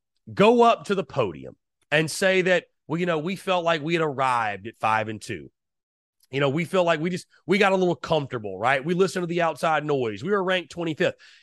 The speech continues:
And you know what? I only bring that up, guys. I, I wouldn't be bringing this up otherwise, but when you have a player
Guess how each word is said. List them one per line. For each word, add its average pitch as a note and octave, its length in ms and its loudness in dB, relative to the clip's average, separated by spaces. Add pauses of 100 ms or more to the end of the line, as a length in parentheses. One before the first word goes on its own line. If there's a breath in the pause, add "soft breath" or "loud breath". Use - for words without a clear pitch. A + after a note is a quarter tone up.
(200 soft breath)
And G3+ 120 2
you G#3+ 80 4
know A3 120 4
what? A3+ 240 6
I E3 200 0
only A3 440 2
bring F#3+ 320 -4
that F3+ 200 2
up, D#3+ 180 0
guys. F3 300 0
I, E3 180 0
I F#3 120 0
wouldn't G#3+ 300 -4
be G3+ 100 -6
bringing F3 240 -4
this D#3+ 140 -4
up C#3 140 0
otherwise, D3+ 400 2
but B2+ 100 -8
when C3 120 -4
you C#3+ 140 -4
have G#3 260 -2
a B3 80 0
player D#3 580 -2